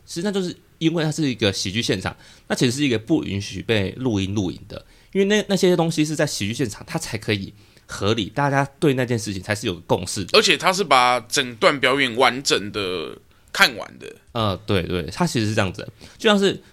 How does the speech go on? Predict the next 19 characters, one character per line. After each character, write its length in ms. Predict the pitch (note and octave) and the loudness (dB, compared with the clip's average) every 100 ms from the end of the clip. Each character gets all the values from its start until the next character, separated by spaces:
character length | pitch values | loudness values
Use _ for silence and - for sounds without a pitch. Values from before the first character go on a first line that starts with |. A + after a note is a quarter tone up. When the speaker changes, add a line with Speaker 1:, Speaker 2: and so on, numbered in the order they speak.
| - B1 | -16 -6
Speaker 1:
呃， 220 | A2 G2+ G2+ | 0 0 0
假 180 | - | 0
设 100 | G2+ D3 | 2 2
两 140 | G2+ | 0
个 80 | F#2+ | 0
男 200 | F#2 F2+ | -4 -4
生， 200 | F2+ F#2 - - _ | -4 -4 -6 -20 _
在， 340 | - B2 G2+ F#2+ | 0 2 2 0
在 160 | - C#3+ | 0 -2
路 120 | C3+ | 0
上 200 | A#2 F#2 | -4 -6
很 180 | G2+ A2 | -2 -2
常 160 | A2+ A#2 | 0 0
发 100 | C3 | 0
生 80 | |
这 60 | C3+ | 0
种 60 | F#2+ | -2
事， 140 | - | -6
就 200 | - A#2 | -4 -2